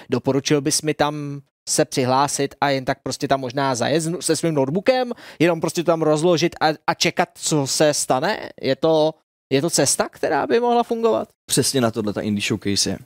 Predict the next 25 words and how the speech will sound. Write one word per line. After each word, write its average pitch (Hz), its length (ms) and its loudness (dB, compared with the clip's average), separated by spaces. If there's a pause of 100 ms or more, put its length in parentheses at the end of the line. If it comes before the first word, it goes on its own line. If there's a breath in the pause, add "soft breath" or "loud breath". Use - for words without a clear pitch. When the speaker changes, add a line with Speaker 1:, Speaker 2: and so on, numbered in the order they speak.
Speaker 1:
A. - 200 -2 (300)
Speaker 2:
Protože 120 340 2 (800)
ty 120 120 2
máš 107 460 -2 (180)
bezprostřední 110 920 -2
feedback 101 500 -4 (420)
od 107 100 0 (280)
herních 113 400 -2
vývojářů, 104 800 -2
od 110 120 -2
lidí, 104 200 -4
kteří 107 180 -2
mají 104 180 -2 (320)
fakt 165 200 -2
jako 131 180 0
naděláno 120 480 2
těch 98 200 -2
her, 92 200 -2 (120)
naděláno 117 500 2
strašně 120 400 -4
moc, 104 200 -4 (420 loud breath)
který 120 200 0
ti 123 120 0
řeknou, 120 400 0 (500 soft breath)
„Hele, 117 320 4